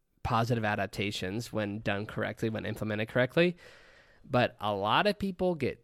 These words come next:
too fired up about the Open workouts. They go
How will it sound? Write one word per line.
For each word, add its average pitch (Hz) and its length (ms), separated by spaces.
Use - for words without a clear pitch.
too 196 560
fired 120 640
up - 280
about 113 300
the 92 160
Open 60 240
workouts. - 640
They 104 220
go 101 220